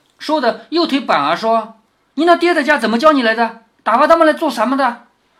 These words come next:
就是说我已经说了一半了，下面该让板儿出来说几句了。可是板儿这么小的小孩儿，他怎么敢说话？是不是？他就推他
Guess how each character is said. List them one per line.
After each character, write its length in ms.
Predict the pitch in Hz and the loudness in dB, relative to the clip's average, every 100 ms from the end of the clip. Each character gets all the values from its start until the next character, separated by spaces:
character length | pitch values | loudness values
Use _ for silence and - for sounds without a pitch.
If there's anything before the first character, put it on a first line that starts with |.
| _ | _
就 140 | - 302 | -8 -4
是 60 | |
说 240 | 285 285 - - | -2 -2 -4 -6
我 240 | 156 226 | -2 0
已 80 | 220 | -2
经 120 | 196 | -6
说 180 | 202 208 | -4 -4
了 60 | |
一 100 | 175 | -4
半 180 | 180 196 | -2 -2
了， 100 | 135 | -2
下 160 | 131 247 | -4 -4
面 140 | 226 | -2
该 120 | 247 | -2
让 200 | 247 240 | -2 0
板 120 | - 123 | 0 0
儿 220 | 117 - | 0 -4
出 140 | 233 | -4
来 80 | 220 | -6
说 160 | 196 247 | -6 -10
几 140 | 143 | -12
句 100 | 117 | -10
了。 180 | 110 110 - | -10 -10 -16
可 200 | - 175 | -12 -10
是 260 | 165 214 214 _ _ | -8 -8 -10 _ _
板 120 | - | -4
儿 180 | 135 196 | -2 -2
这 80 | 285 | -2
么 100 | 269 | -2
小 180 | - 120 | -4 -6
的 100 | 139 | -8
小 220 | - 107 | -8 -8
孩 140 | - | -6
儿， 100 | 113 | -6
他 160 | 131 202 | -6 -8
怎 140 | 196 | -6
么 100 | 127 | -8
敢 260 | 151 131 117 | -6 -8 -8
说 220 | 117 233 | -4 -2
话？ 240 | 226 - - | 0 -2 -4
是 120 | 120 | -14
不 80 | 113 | -16
是？ 140 | 101 95 _ - | -16 -18 _ -18
他 80 | 185 | -14
就 100 | 190 | -10
推 200 | 302 302 | -6 -6
他 180 | - | -8